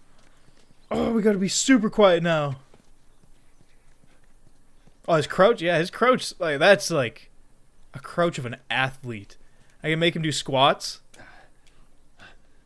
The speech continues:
<laughs> I was doing some squats tonight, man. I was getting deep. It's like, "Urgh."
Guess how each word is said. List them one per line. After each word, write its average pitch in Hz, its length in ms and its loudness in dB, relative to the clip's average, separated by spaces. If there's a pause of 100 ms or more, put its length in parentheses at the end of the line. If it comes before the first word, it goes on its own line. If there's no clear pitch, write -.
(1900)
<laughs> - 0 -
I - 1400 2 (1000)
was 196 140 -2
doing 226 120 0
some 143 140 -4
squats 143 480 0
tonight, 151 240 -6
man. 131 120 -4
I 139 40 -4
was 156 80 -6
getting 117 260 -4
deep. 151 240 -2
It's 123 80 -14
like, 120 120 -10
"Urgh." 156 600 0